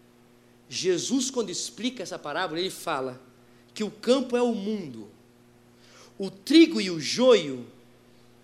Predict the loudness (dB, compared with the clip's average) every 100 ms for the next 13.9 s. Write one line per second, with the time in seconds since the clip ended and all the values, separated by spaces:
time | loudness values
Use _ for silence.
0 | -20 -8 -6 -4 -2 2 2 2 2 4
1 | 2 2 2 0 0 0 0 -2 -6 -12
2 | -20 -16 -2 2 2 0 4 4 2 -4
3 | -6 -6 -6 -8 -16 -20 -20 -20 -20 0
4 | 4 6 6 4 6 6 6 4 -2 -6
5 | -4 -4 -4 -6 -12 -20 -20 _ -20 _
6 | _ -20 -20 -20 -20 -20 -20 -20 -20 -20
7 | -20 -20 -20 -20 -20 -20 -20 -20 -20 -20
8 | -20 -20 -12 -4 0 2 2 2 2 2
9 | -2 -6 -10 -8 -8 -12 -16 -20 -20 -20
10 | -20 -20 -20 -14 2 4 4 2 2 2
11 | 2 2 -2 -8 -20 -20 -8 -4 -4 -2
12 | 2 2 2 -6 -14 -16 -20 -20 -12 -6
13 | -6 -6 -8 -8 -8 -12 -14 -14 -14